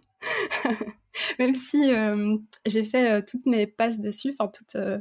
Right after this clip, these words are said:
enfin, j'ai vraiment tout appris dessus. C'était mon, mon roman école et j'ai beaucoup de, beaucoup de tendresse pour lui.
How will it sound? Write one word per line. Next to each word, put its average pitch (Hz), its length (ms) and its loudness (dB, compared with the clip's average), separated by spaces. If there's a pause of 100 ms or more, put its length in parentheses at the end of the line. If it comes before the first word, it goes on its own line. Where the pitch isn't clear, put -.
(120)
enfin, 208 160 0
j'ai 214 120 2
vraiment 233 240 2
tout 262 180 -2
appris 240 280 0
dessus. 226 220 -4
C'était 214 240 -4
mon, 196 380 -2
mon 196 160 0
roman 240 320 0
école 226 420 0
et 208 80 2
j'ai 208 140 -2
beaucoup 220 360 -4
de, 196 380 0
beaucoup 214 240 -6
de 254 100 -12
tendresse 208 380 -2
pour - 180 -10
lui. 214 140 -4